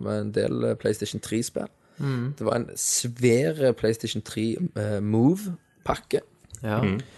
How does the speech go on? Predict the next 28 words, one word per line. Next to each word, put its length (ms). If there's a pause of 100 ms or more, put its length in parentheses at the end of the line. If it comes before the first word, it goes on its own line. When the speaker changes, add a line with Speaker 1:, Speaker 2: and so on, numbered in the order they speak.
(120)
Speaker 3:
Med 100
flere 300
spill 560
og, 340
eh, 280
Speaker 1:
Med 100
en, 100
Speaker 3:
Move-kontrollere 540
Speaker 1:
ja, 40
Speaker 3:
og 120
alt, 180
Speaker 1:
ti 180
Speaker 3:
ja. 120
Speaker 1:
spill 460
i 20
en 60
sånn 440
pakke. 420 (460)
Speaker 2:
Konge. 400 (300)
Speaker 1:
Og, 580
Speaker 2:
Mm. 60
Speaker 1:
og, 340 (600)
eh, 240
mange 400
Watchdog, 580 (160)
eh, 1600
kodenøkler 840
da, 80